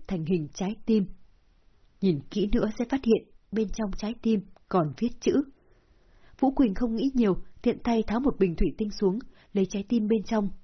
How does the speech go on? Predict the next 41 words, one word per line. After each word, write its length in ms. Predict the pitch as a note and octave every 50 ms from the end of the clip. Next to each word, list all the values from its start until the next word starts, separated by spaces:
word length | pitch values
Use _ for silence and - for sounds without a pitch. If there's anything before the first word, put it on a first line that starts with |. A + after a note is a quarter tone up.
| - -
gỡ 180 | - A3+ - C4+ -
ra 200 | - A3+ G#3+ G3 - - - -
thì 100 | - A#3 -
thấy 260 | - F#3 F#3 G3+ C4 C#4+
bên 140 | B3 B3 A#3
trong 260 | - - A#3 A3+ G#3+ G3+
có 100 | - B3+ -
việc. 280 | A#3+ G#3+ D#3+ - - - _ - _ _ _ _ _ _ _ _ _ _ _ _ _ -
"Cục 260 | - G#3 - - -
cưng, 160 | - A#3+ A#3 G#3 - - - - - _ _ -
xin 160 | - B3+ A3+
hãy 160 | G3+ G#3 A#3+ B3+ C4+
lột 160 | A#3+ G#3+ - - -
trần 240 | - G3+ E3+ D#3+
trái 160 | D#3 - F#3+ G#3+
tim 180 | - B3+ A#3 -
anh." 160 | A3+ A#3 G#3+ F#3+ - - - - _ _ _ _ _ _ _ _ _ _ _ _ _ - - -
Vũ 100 | A3+ C4
Quỳnh 240 | C4 - A#3 F3+ D#3+ -
cười, 280 | - G#3 F#3+ F3 D#3+ D#3 - _ _ _ _ -
xì 180 | - B3 A#3 G3+
một 100 | F3+ F3+ -
tiếng. 200 | - F#3 F3+ A3 - - - - _ _ - _ _ _ _ _ _ _ _ -
"Trái 160 | - G3+ G3 G#3 -
tim 200 | A#3+ A#3 G3 F3
mà 80 | D#3+
anh 140 | G3 G#3+ G#3+
nói 240 | G#3 G3 F#3 A#3 D4
là 120 | C4+ G#3+
những 200 | F#3+ F#3 A#3 C4+
trái 200 | C4+ - A3+ G#3+ G#3+
tim 180 | - C4 A#3+ A3+
bằng 160 | G#3+ F#3+ E3+
giấy 240 | D3+ D#3 F#3 F3+ A3
trong 140 | - D4+ A#3+
bình 160 | A3 G#3 E3+ D#3
thủy 160 | - G#3 - -
tinh 160 | - A#3+ A3+
này 120 | A3+ G#3 D#3+ - -
sao? 200 | - A3+ A#3 A3+ - - - - - - _ _ _ _ - - - -
Thì 160 | - A#3+ A3